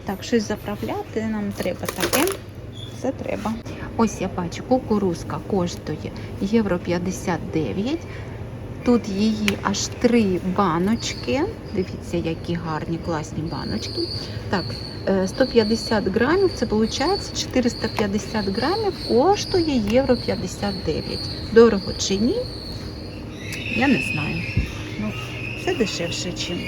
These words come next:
ось тут. Якщо брати, бачите, три сорок дев'ять, ну тут величезні такі банки, ну мені вони не потрібні, тому я буду купувати. А якщо одну баночку купити, то ось, ось дев'яносто дев'ять,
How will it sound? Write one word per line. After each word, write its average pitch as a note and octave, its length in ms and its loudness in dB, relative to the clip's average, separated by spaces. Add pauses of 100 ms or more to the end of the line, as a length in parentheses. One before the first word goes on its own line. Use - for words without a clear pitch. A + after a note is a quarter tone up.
(500)
ось F#3+ 80 -4
тут. - 220 -6 (320)
Якщо - 280 -2
брати, B3 420 0 (800)
бачите, G#3 720 4 (520)
три A#3 220 6 (260)
сорок G#3+ 220 4
дев'ять, C4 400 4
ну A3+ 140 6
тут D4 200 2
величезні G#3 800 0
такі F#3+ 280 -4
банки, C#4 320 0
ну A3+ 100 6
мені C#4+ 240 8
вони C4 260 6
не C4 160 8
потрібні, D#4 800 0
тому A3 240 2
я A3+ 120 0
буду G3+ 320 0
купувати. C4+ 560 0 (420)
А A3+ 60 4
якщо A#3 340 4
одну A3+ 240 6
баночку C4+ 580 2
купити, G3 360 0 (120)
то A#3 260 0
ось, - 1500 -4
ось - 360 -2
дев'яносто G#3+ 600 6
дев'ять, G#3 500 6